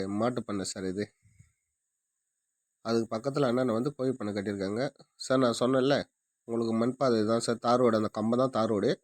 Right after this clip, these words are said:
அதுலேருந்து நம்மளுக்கு அப்படியே ஃப்ரண்டேஜ் தான் சார்.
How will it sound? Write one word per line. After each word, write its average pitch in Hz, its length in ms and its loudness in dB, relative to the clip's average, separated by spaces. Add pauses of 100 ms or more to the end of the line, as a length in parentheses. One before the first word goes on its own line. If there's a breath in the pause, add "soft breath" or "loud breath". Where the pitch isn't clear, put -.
(1300)
அதுலேருந்து 123 400 2
நம்மளுக்கு 117 320 0
அப்படியே 113 200 0
ஃப்ரண்டேஜ் 104 400 -2
தான் 101 180 -4
சார். - 180 -12